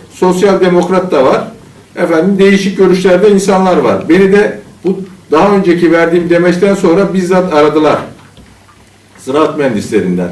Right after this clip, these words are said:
arayanlar oldu. Bu arkadaşlarımız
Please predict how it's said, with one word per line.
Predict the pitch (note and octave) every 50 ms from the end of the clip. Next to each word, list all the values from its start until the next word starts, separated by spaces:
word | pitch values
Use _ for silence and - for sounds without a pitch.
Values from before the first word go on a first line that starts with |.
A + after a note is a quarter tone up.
| - -
arayanlar | A#2+ C3 C3+ C3+ C3+ C3+ C3 B2
oldu. | A#2 G2+ F2 - E2+ D#2+ - - - - - - - - - - - - - -
Bu | - G3+ A#3+ A3+
arkadaşlarımız | A3 G#3 - G#3 F#3+ F#3 F#3+ F3 F3+ - E3+ E3 E3 E3 G3 G#3+ G3+ - -